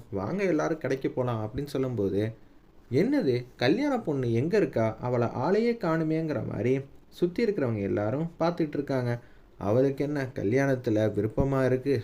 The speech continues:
அவளுக்கு தான் முன்னாடியே கல்யாணம் ஆயிடுச்சு. இதை நான் உன்கிட்ட சொன்னா நீ நம்ப மாட்டேங்கிறேங்கிற மாதிரி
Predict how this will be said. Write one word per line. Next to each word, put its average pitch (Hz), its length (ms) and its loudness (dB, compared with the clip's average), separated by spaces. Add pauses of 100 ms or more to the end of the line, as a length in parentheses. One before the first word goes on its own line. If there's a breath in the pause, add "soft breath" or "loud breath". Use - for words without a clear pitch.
அவளுக்கு 110 360 0
தான் 135 200 -2
முன்னாடியே 139 440 2
கல்யாணம் 127 400 2
ஆயிடுச்சு. 110 420 0
இதை 104 180 2
நான் 135 240 0
உன்கிட்ட 113 340 0
சொன்னா 110 360 -4
நீ 139 140 -2
நம்ப 135 280 -2
மாட்டேங்கிறேங்கிற 117 760 -2
மாதிரி 107 240 2